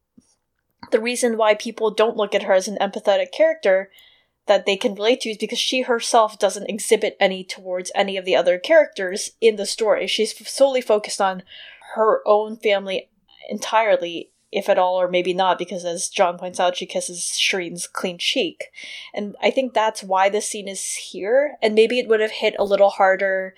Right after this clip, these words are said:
had George been able to fit all the chapters that he originally intended to have in Dance. But Selyse is arguing that these people should die for the greater good.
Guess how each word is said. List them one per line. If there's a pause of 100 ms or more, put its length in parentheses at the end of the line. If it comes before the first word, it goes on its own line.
(420)
had (200)
George
been
able
to
fit
all
the
chapters
that
he
originally
intended
to
have (140)
in
Dance.
But
Selyse
is
arguing
that
these
people
should
die
for
the
greater
good.